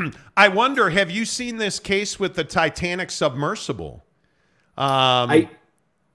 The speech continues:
Speaker 2: yeah, I read about it and I wondered, like, I mean, are they lost at sea or at the bottom of the ocean, <laughs> right?
Speaker 1: Ooh, man. And you know, the, the funny thing is, there was a, uh, whistleblower case on that one too. There was a lawsuit that was filed by a former employee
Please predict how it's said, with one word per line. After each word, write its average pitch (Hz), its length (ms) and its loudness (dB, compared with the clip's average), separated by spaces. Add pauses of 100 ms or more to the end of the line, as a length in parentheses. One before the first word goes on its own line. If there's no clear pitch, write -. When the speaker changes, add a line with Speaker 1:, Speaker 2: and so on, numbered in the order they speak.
(1040)
Speaker 2:
yeah, 160 540 4 (160)
I 151 140 2
read 147 280 4
about 190 320 0
it 233 260 4
and 151 120 -4
I 139 140 -4
wondered, 156 520 0
like, 135 360 0 (960)
I 135 140 -8
mean, 131 200 -2
are 131 80 -2
they 131 140 0
lost 143 440 0
at 135 120 -8
sea 202 400 -2
or 170 80 2
at 135 100 -2
the 135 60 -8
bottom 147 320 0
of 139 60 0
the 135 140 4
ocean, 143 520 -4
<laughs> - 40 -20
right? 127 440 -4 (520)
Speaker 1:
Ooh, 131 260 -2 (340)
man. 147 360 0
And 165 200 0
you 165 80 0
know, 175 140 0
the, 175 240 -2
the 156 120 -4
funny 180 280 -2
thing 156 240 -4
is, 160 220 -4
there 147 180 0
was 160 220 -2
a, 143 280 -2
uh, 123 160 0
whistleblower 131 640 -4
case 135 300 -4
on 120 140 -4
that 135 180 -2
one 123 160 -6
too. 175 160 -4
There 156 100 -2
was 120 120 -6
a 123 40 -4
lawsuit 143 500 -2
that 160 100 -8
was - 120 -14
filed 131 300 0
by 120 120 -2
a 110 40 -6
former 131 340 -8
employee 117 640 -6